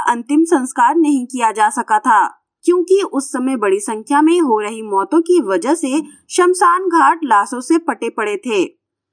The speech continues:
स्क्रॉल की रिपोर्ट के मुताबिक, इस तरह के शवों की संख्या के बारे में पूछे गए सवाल के जवाब में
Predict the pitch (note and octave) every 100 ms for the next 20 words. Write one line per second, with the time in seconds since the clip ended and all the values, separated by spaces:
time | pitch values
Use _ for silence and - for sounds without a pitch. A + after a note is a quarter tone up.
0 | _ G#3 - B3+ B3 C#4+ D#4+ E4+ E4+ D4+
1 | A#3 B3+ B3+ D#4+ B3+ G3 A#3+ B3 D4+ E4
2 | - - - F4 F#4 F#4 F#4+ F#4+ G4 G4
3 | D#4 A#3 A#3 A#3+ B3+ C4 C4 D#4 F4+ F#4+
4 | F#4+ A#3 G3+ G#3 A3+ A#3+ B3 C4 - F#4+
5 | F4 F#4+ F#4+ A3+ G3+ A3 D4 E4 F4 G#3
6 | G3 G3+ C4 D#4+ B3 C#4